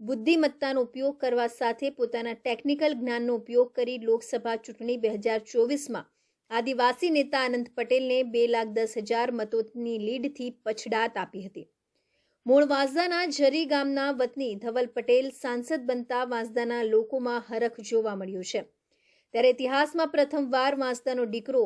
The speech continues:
ભારતીય સંસદમાં સાંસદ તરીકે પહોંચ્યો, તેની ખુશીમાં વાંસદા તાલુકા ભાજપ દ્વારા નવનિયુક્ત સાંસદ ધવલ પટેલનું અભિવાદન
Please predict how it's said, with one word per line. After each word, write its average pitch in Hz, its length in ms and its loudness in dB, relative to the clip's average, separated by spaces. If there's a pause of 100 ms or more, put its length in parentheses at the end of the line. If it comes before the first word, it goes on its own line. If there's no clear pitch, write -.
(140)
ભારતીય 240 420 2
સંસદમાં 254 800 -2 (320)
સાંસદ 285 480 2
તરીકે 320 300 0
પહોંચ્યો, 277 580 0
તેની 262 340 -2
ખુશીમાં 269 520 -4 (400)
વાંસદા 254 400 2
તાલુકા 262 520 0
ભાજપ 233 460 0
દ્વારા 240 380 2
નવનિયુક્ત 262 640 0
સાંસદ 240 560 -2
ધવલ 233 400 2
પટેલનું 247 480 2 (120)
અભિવાદન 220 640 0